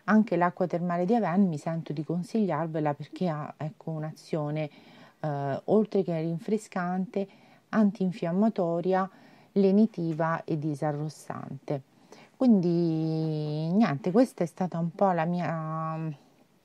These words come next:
la mia avventura con questa dermatite che poi insomma me la sono portata avanti fino a, diciamo, ai primi di agosto, quando ho incominciato appunto a vedere che finalmente, eh,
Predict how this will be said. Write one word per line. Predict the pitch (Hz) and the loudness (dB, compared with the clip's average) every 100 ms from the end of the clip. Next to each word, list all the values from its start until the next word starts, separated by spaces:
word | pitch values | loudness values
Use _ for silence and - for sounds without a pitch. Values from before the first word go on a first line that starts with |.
| _ _ _ | _ _ _
la | - 147 185 | -6 2 4
mia | 185 | 4
avventura | 180 156 170 170 - 226 180 151 - - - - - _ | 0 0 -2 -2 2 2 2 0 -4 -18 -20 -20 -20 _
con | - 185 | -4 -4
questa | 175 202 - 165 | 2 0 2 -2
dermatite | 160 165 165 160 214 196 156 156 | -2 -2 -4 -2 0 2 0 -4
che | 143 | -6
poi | - | -6
insomma | 156 147 170 160 | -8 -6 -8 -6
me | 156 | -4
la | 156 | -6
sono | - 170 160 | -4 -4 -4
portata | 160 - 165 165 | -6 -4 -2 -2
avanti | 165 180 - - | 0 0 -2 -6
fino | 156 165 160 151 147 - - - - - - _ _ _ _ _ _ _ - - - | -6 -4 -4 -6 -8 -16 -20 -20 -20 -20 -20 _ _ _ _ _ _ _ -20 -20 -4
a, | 180 170 160 156 156 156 151 156 | 0 0 0 0 0 -2 -2 -2
diciamo, | 160 170 160 151 147 131 | -2 -2 -2 -4 -4 -4
ai | 147 | -4
primi | 147 175 170 | -2 -2 0
di | 160 | 0
agosto, | 175 170 147 - - 240 254 - _ _ _ _ | 0 0 -4 -8 -2 0 0 -2 _ _ _ _
quando | 175 170 | -6 -4
ho | 156 | -6
incominciato | 151 170 165 170 151 | -6 -6 -4 -6 -6
appunto | 143 180 170 151 | -8 -6 -6 -4
a | |
vedere | 151 156 170 165 | -4 -2 0 -2
che | 165 | -6
finalmente, | 160 - 165 165 175 175 160 | -8 -4 -2 0 0 -2 -4
eh, | 156 | -6